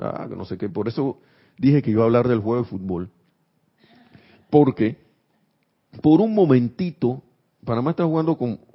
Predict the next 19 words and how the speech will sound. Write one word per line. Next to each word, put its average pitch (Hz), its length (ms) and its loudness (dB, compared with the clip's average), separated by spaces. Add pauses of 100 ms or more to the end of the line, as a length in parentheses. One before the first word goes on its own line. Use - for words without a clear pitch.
o 107 140 -2
ya 131 120 2
jugó 139 280 -2
con 135 160 -4
Panamá, 95 420 -6
yo 113 80 -6
no 131 100 -4
sé 139 120 -6
ni, 135 180 -8 (200)
con 98 280 -8
Trinidad 104 320 -2
y 131 60 0
Tobago. 87 520 -4 (160)
No 127 140 -6
sé 139 140 -2
cuál 127 180 0
fue 131 120 0
el 120 60 0
resultado. 82 580 -8